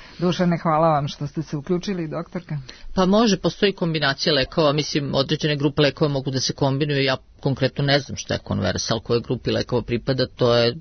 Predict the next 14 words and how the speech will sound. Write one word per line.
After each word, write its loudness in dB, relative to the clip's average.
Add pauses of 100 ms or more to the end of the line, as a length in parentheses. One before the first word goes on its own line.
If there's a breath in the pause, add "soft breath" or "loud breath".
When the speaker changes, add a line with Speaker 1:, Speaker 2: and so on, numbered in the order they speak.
(180)
Speaker 2:
pretpostavljam, -2 (120)
neki 0
lek 2
kojeg 0
pacijent -2
donio 0
iz -2
Kanade. 0 (720 loud breath)
Tako 0
da, 0
a, 2 (440)
verovatno 2
jedan 2
od 2